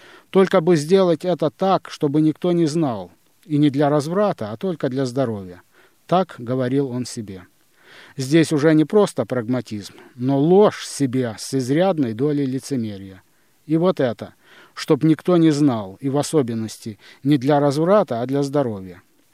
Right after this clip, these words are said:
Впрочем, вина героя здесь минимальная. Толстой, похоже, наделяет его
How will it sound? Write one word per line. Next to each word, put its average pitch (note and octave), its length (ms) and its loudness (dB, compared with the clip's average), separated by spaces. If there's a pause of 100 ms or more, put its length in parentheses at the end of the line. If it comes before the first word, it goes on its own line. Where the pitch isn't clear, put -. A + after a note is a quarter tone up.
(140)
Впрочем, B2+ 500 0 (300)
вина D#3 340 4
героя D3+ 420 2
здесь C3 300 -6
минимальная. G#2+ 720 -2 (300)
Толстой, D#3+ 480 0
похоже, A#2+ 440 -6
наделяет C#3 540 -2
его B2+ 360 -4